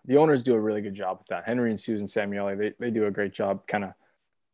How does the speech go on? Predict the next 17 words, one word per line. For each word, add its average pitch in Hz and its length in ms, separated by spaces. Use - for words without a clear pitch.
pushing 120 280
us 104 140
out 110 160
in 107 80
the 101 80
community. 104 520
It's 101 180
tough - 260
right 107 140
now, 98 240
obviously, 98 400
with 101 140
covid, 104 340
but 101 120
we've 101 180
been 107 120
doing 101 260